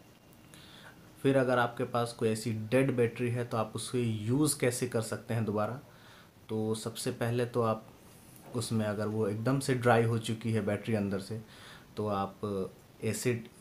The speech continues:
जो बैटरी में पड़ता है वो आप डाल के उसे चार्ज कर सकते हैं। और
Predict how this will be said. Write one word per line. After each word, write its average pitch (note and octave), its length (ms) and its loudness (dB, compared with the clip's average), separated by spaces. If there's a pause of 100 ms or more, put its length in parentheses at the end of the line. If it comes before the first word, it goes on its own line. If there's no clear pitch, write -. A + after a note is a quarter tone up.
जो A2 180 -2
बैटरी G#2+ 340 -2
में A2 180 2
पड़ता G#2 300 0
है G#2+ 140 -2
वो G#2+ 180 -2
आप G2+ 260 0
डाल G#2+ 340 0
के G#2 200 -4 (880)
उसे A2+ 260 -2
चार्ज A#2+ 420 4
कर B2 160 2
सकते - 340 -4
हैं। G2 260 -6 (1500)
और G#2+ 300 2